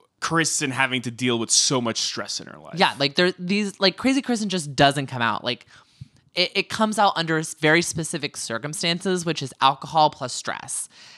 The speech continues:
Speaker 2: And when James is involved, that happens a lot.
Speaker 1: But as we learned, I loved the way it was revealed at the end of the episode that James is almost like a scapegoat.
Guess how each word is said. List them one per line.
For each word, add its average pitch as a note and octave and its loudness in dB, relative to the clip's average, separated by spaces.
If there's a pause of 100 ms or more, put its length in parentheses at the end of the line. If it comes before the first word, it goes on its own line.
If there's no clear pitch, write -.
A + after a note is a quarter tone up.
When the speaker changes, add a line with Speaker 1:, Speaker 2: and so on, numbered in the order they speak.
(160)
Speaker 2:
And B2+ 2 (280)
when D#3 0
James E3 -2
is F#3 -8
involved, F#3+ 4
that - 2
happens C3 -2
a B2 -6
lot. - -10
Speaker 1:
But G3 10
as E3 6
we D#3+ 6
learned, D#3 8
I A#2+ 6
loved D3 4
the C3+ 4
way C3+ 4 (400)
it D3 6
was C3 2
revealed C3 4
at A#2+ 0
the A#2+ 0
end A#2 0
of A2+ -2
the G#2+ 0
episode G#2 2 (400)
that A#2+ 2 (640)
James E3+ 4
is F#3 4
almost C#3+ 2
like B2 0
a G#2+ -4
scapegoat. - -6